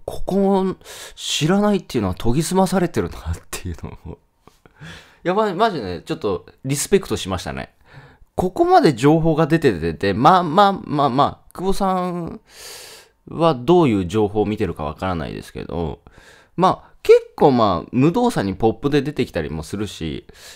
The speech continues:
いや、ここ、結構しかもスパン長いんですよ、大谷翔平。結構その話題の、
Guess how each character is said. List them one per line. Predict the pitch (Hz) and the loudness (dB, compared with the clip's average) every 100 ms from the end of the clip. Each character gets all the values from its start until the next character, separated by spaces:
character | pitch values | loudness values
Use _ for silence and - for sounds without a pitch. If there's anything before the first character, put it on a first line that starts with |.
| - | -12
い | |
や、 | 120 | -10
こ | - - - | -10 -16 -14
こ、 | - 240 240 220 185 - - | -4 0 0 -2 -8 -12 -2
結 | 370 349 | 0 2
構 | 165 | 0
し | - | 0
か | |
も | 165 104 | -2 -4
ス | - | -6
パ | - 294 | -2 0
ン | |
長 | 147 170 | 2 0
い | |
ん | 160 | -2
で | |
す | |
よ、 | 80 | -2
大 | 95 | -4
谷 | 101 90 | -2 -6
翔 | 90 78 | -6 -10
平。 | 80 - | -10 -12
結 | 95 - | -12 -12
構 | - - | -12 -14
そ | - | -12
の | 64 - - | -14 -14 -10
話 | 90 | -8
題 | 90 85 73 | -4 -4 -6
の、 | 71 | -10